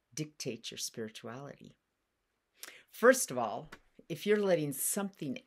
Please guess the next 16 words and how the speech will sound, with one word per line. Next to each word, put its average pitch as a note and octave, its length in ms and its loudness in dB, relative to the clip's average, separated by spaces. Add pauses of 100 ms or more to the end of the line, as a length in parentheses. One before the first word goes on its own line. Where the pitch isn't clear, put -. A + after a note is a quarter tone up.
outside C3+ 720 -4
of A#2+ 180 -10
you D3+ 320 -12 (400)
dictate - 600 -8
your, - 80 -18 (240)
your C#3 180 -4
spirituality, A2+ 1120 -10 (540)
you're B3 100 -4
never A#3+ 220 -4
gonna A3+ 180 -2
find A3 400 -6
it. - 240 -14 (3250)
If D#3+ 160 -4
you're F3 140 -2
trying G#3+ 380 -2
to F#3 120 -8